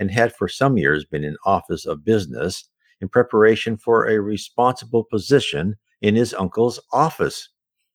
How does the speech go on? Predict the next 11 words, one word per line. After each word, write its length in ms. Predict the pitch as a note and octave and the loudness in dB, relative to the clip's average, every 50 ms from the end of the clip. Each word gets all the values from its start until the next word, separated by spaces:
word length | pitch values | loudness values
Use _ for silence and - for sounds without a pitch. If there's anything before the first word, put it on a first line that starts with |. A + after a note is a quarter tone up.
| _ _ _ _ _ _ _ _ _ - | _ _ _ _ _ _ _ _ _ 0
Their 160 | G#2 G2+ G2+ | 2 2 4
respective 520 | G#2 G2+ - - D3 D3 D3 D3 C#3 A2 | 2 0 0 2 2 2 2 0 -2 -6
status 480 | - - - A#2+ A2+ G2 F#2+ F2+ - - | -4 -2 -2 0 0 0 0 -2 -4 -6
was 180 | F#2 E2+ E2+ | -8 -8 -4
not 220 | A2 G#2+ A2 - - - | -4 -4 -4 -4 -6 -8
of 100 | F2+ F2 | -6 -4
much 240 | F#2 F#2+ F#2 - - | -2 -4 -4 -4 -6
account 480 | D#2 - - B2 A#2 E2+ C#2 - - | -10 -8 -6 -4 -2 -2 -2 -4 -6
when 120 | E2 F2 F2+ | -8 -8 -6
the 100 | E2+ E2 | -6 -4
one 360 | F2 F2+ F2+ F#2 F#2+ F2 | -2 0 0 0 0 -2